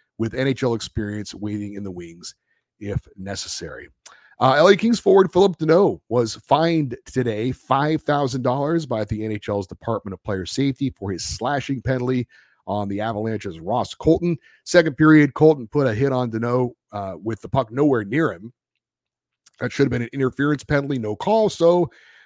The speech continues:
Danault took a little retribution of his own with a slash to the wrist of Colton, uh, which hurt him initially. He had a very, um, big reaction to that slash on his wrist. Um, not saying that he embellished it.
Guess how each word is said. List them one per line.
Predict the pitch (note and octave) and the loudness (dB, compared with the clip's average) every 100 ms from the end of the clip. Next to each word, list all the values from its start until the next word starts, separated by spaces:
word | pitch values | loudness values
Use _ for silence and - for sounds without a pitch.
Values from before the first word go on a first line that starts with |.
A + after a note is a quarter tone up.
| - | -6
Danault | C#3 B2+ C#3 - | -4 0 -2 0
took | C3+ A#2+ | -4 -2
a | |
little | A#2+ A#2 | -4 -4
retribution | G#2+ A2 - F#2+ G2+ - G2+ | -2 -4 -6 -10 -10 -10 -10
of | F#2 | -10
his | F2+ - | -10 0
own | E3 D#3+ D3+ | 2 2 0
with | A2 | -2
a | G#2+ G2+ | -4 -6
slash | - A#2 A#2+ A2+ - | -6 -2 -2 -4 -6
to | A2 | -8
the | F#2 | -4
wrist | B2 C#3+ - - _ _ _ _ - | -2 -2 -2 -14 _ _ _ _ -6
of | A#2 - | -6 0
Colton, | C3+ A#2+ B2 B2 _ _ - | 2 2 -2 -10 _ _ -14
uh, | - G2+ | -8 -6
which | G#2 B2 - | -4 -6 -6
hurt | - F3 F3+ | 2 2 4
him | D#3 C#3 | 0 -2
initially. | B2 C#3 - C3+ A2 | -2 -2 -2 -2 -2
He | |
had | B2+ A#2+ | -2 -2
a | G#2+ | -4
very, | G2 B2+ C3 B2+ A2+ - _ _ _ _ | -2 0 2 0 -2 -8 _ _ _ _
um, | - A2 A2 A2 G#2 G#2 A2 A2 _ - | -6 -2 -2 -4 -8 -10 -14 _ _ 0
big | C#3+ A#2 | 0 0
reaction | A2+ A2 C3 - D3+ D3+ D3 - | -2 -2 -6 -4 -2 -2 -6 -4
to | C#3 | -2
that | C#3 C#3 | -2 -4
slash | - C#3 C#3 - | -6 -4 -4 -4
on | - C#3+ | -8 -4
his | C3+ A2+ | -4 2
wrist. | C#3+ C#3+ - - _ _ _ _ - | 2 2 -2 -14 _ _ _ _ -12
Um, | G2+ G2+ G2+ F#2+ F#2 | -6 -4 -4 -8 -8
not | B2 A#2+ | -6 -4
saying | - D3 C#3 | 0 0 2
that | B2 | -2
he | B2+ | -2
embellished | C#3 B2 B2+ C#3+ - | -2 0 2 2 2
it. | D3+ | 0